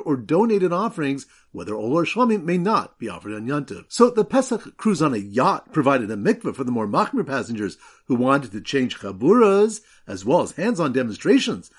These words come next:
on how to do smicha on a chagiga and olas re'iyah. For those who correctly answered on which chag, a toda may be brought. Which reminds us, we have a three-way malchus regarding which yantav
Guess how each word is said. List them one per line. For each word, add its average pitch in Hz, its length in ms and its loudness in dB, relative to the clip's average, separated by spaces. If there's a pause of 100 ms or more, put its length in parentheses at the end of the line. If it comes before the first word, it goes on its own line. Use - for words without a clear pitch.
(160)
on 120 120 -8
how 160 160 -4
to 180 100 -2
do 120 140 -4
smicha 208 380 -2
on 110 180 -6
a - 20 -10
chagiga 131 380 -6
and 135 120 -4
olas 151 220 -2
re'iyah. 247 440 2 (420)
For 85 80 -14
those 151 240 -2
who 156 80 2
correctly 147 420 -2
answered 185 280 0
on 147 120 0
which 190 200 0
chag, 208 340 4 (400)
a 226 100 0
toda 202 340 2
may 101 140 -8
be 139 100 -4
brought. 110 400 -4
Which 147 160 -4
reminds 220 280 4
us, 131 80 -8
we 156 80 2
have 135 100 2
a 127 40 4
three-way 214 340 4
malchus 208 340 0
regarding 151 340 0
which 185 240 2
yantav 180 500 -2